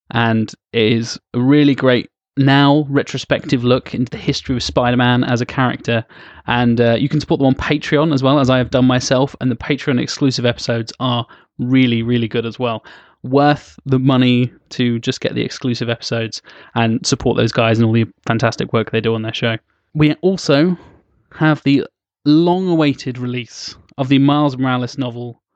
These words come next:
by award-winning writer Jason Reynolds. It is finally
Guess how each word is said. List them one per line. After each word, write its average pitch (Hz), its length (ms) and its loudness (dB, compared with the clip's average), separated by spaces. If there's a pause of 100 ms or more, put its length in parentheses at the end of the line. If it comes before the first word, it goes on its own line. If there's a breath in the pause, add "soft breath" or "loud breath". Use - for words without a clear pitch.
(240)
by 147 160 4
award-winning 139 460 2
writer 123 220 -4
Jason 127 380 -4
Reynolds. 120 320 -6
It 135 140 -2
is 127 140 -6
finally 143 960 2